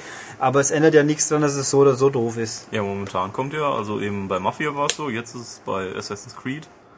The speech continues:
Speaker 2: Bei Medal of Honor hast du
Speaker 1: Ah ja,
Speaker 2: auf der
Speaker 1: stimmt,
Speaker 2: P S drei
Speaker 1: die,
Speaker 2: ein
Speaker 1: die
Speaker 2: Zusatzspiel.
Speaker 1: Spiele natürlich,
Speaker 2: Bei
Speaker 1: klar.
Speaker 2: Dead Space zwei wirst du's
Speaker 1: Äh,
Speaker 2: haben.
Speaker 1: ja, also, ja, wie gesagt,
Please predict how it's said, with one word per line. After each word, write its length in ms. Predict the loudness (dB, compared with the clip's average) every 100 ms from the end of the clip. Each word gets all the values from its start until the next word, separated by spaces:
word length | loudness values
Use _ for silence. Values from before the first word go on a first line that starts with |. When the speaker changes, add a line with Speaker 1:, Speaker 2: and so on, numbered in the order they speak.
| -20 -20 -6
Speaker 2:
Bei 440 | -2 0 0 -2 -2
Medal 240 | -4 -4
of 140 | -4
Honor 320 | -4 -2 -2 -2
hast 220 | -4 -6
du 320 | -6 -6 -4
Speaker 1:
Ah 80 | 2
ja, 120 | 4
Speaker 2:
auf 100 | 4
der 0 |
Speaker 1:
stimmt, 220 | 2 2 2
Speaker 2:
P 40 |
S 40 | 0
drei 60 |
Speaker 1:
die, 80 | 2
Speaker 2:
ein 100 | 0
Speaker 1:
die 60 | 0
Speaker 2:
Zusatzspiel. 400 | -4 -4 -2 0
Speaker 1:
Spiele 160 | 2
natürlich, 560 | 0 -2 -2 -2 -4 -4
Speaker 2:
Bei 100 | 0
Speaker 1:
klar. 140 | 2
Speaker 2:
Dead 100 | 0 -2
Space 340 | -4 -4 -4
zwei 360 | -4 -2 -2 -6
wirst 220 | -10 -10 -4
du's 80 |
Speaker 1:
Äh, 100 | 0 2
Speaker 2:
haben. 120 | 0 -6 -20 -20 -16 -4
Speaker 1:
ja, 360 | 2 4 4 0 -4 -16 -20 -12 0
also, 640 | 2 4 4 6 6 2 -4 -20 -20 -20 -20 -20 -20 _ _ _ _ -20 _ _
ja, 220 | 0 2 0
wie 100 | -4
gesagt, 400 | -2 4 6